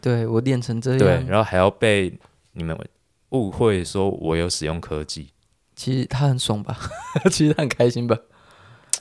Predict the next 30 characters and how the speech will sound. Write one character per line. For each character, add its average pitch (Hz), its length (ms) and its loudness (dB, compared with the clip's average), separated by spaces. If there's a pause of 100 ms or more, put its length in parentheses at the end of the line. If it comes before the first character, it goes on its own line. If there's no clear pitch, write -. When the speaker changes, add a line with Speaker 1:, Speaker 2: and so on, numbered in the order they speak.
(680)
Speaker 2:
不 120 80 -6
知 113 140 -6
道 107 280 4
耶， 80 360 0
但 131 120 -2
是 151 80 0
我 104 140 4
觉 95 160 0
得 104 100 0
应 95 120 -4
该 107 400 0
Speaker 1:
你 131 100 0
有 139 80 6
被 127 160 2
误 117 160 2
会 120 140 2
过 113 200 -4
吗？ 113 220 -8 (480)
Speaker 2:
很 101 180 -2
想 110 140 0
被 104 160 0
误 98 180 0
会 82 240 0
啊。 71 280 -10 (120)
Speaker 1:
对 127 140 0
啊。 113 280 -2 (280)
Speaker 2:
但 101 100 -4
没 87 220 -2
有 80 160 -2
啊。 67 260 -10